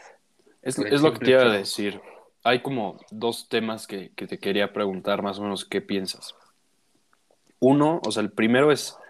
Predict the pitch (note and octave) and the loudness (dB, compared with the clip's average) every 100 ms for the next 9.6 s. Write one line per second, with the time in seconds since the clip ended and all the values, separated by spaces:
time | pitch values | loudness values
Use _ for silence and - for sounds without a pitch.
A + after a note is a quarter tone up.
0 | - _ _ _ _ _ _ _ - B2 | -20 _ _ _ _ _ _ _ -2 0
1 | A#2+ A#2 G2+ F#2+ G2 F#2 - G#2 - B2 | 2 2 2 -2 -4 -4 -6 -4 2 4
2 | A#2+ A#2+ B2 A#2 A2+ G2 G#2 A2 A#2 - | 4 2 2 -2 0 0 0 -2 -4 -8
3 | _ G#2 G#2+ G#2+ G#2+ G#2 G2 G2+ G#2 - | _ -2 -2 -2 -2 -2 -6 -10 -12 -14
4 | _ _ _ _ _ _ _ _ - B2+ | _ _ _ _ _ _ _ _ -14 -10
5 | B2 A#2+ _ _ _ - _ _ - - | -10 -12 _ _ _ -20 _ _ -20 -20
6 | _ _ _ _ - G#2+ F#2+ F2 - - | _ _ _ _ -12 -10 -8 -10 -8 -4
7 | F#2+ G2 G2+ - F#2 F#2+ G2 G2+ G2 F#2+ | -2 0 0 -2 -6 -4 -2 -2 -2 -4
8 | G#2+ A2 G#2 A2+ B2 A#2 A2+ A2 G#2+ G#2 | -2 0 2 2 2 0 -4 -4 -4 -2
9 | G2+ G2 G2+ G2+ - | -6 -4 -6 -4 -10